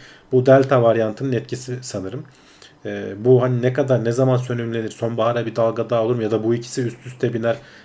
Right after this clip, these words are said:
Biliyorsun iki tepe bindiği zaman çok daha yüksek bir dalga olur. Öyle bir noktaya doğru mu gideriz? E, bilmiyorum, onu artık zaman gösterecek. İnşallah hani aşılar zamanında, e, yetişmiştir de, e, bu başımıza çok daha fazla bela olmadan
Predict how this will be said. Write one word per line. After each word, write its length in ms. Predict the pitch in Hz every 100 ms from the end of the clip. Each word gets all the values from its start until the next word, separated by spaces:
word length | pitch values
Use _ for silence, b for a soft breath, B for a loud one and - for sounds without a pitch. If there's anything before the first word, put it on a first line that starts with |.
| -
Biliyorsun 280 | 110 117 123
iki 200 | 104 123
tepe 300 | 123 104 110
bindiği 280 | 107 107 110
zaman 280 | 110 110 104
çok 320 | - 120 127
daha 120 | 117
yüksek 360 | 110 - 123 -
bir 100 | 107
dalga 300 | 107 107 113
olur. 140 | 120 B B B -
Öyle 280 | 110 127 123
bir 60 |
noktaya 400 | 123 123 127 123
doğru 260 | 123 123 131
mu 60 | 127
gideriz? 440 | 123 113 123 127 b b b b b _
E, 340 | 107 101 101 104
bilmiyorum, 300 | 127 127 104
onu 80 | 110
artık 300 | 110 107 127
zaman 320 | 110 113 123
gösterecek. 600 | 120 98 - 92 113 131 127
İnşallah 360 | 123 123 120
hani 140 | 113 110
aşılar 320 | 110 123 120
zamanında, 720 | 110 113 117 117 120 117 117 b b b b _
e, 60 | 107 104 101 98
yetişmiştir 800 | 104 - 127 127 127 - 160 143
de, 220 | 151 147 120
e, 60 | 113 110 110 113 - - 123 117
bu 260 | 117 120 117
başımıza 380 | 110 - 101 120
çok 260 | 123 113
daha 160 | 117 104
fazla 320 | 104 98 107
bela 240 | 107 107 107
olmadan 360 | 95 95 131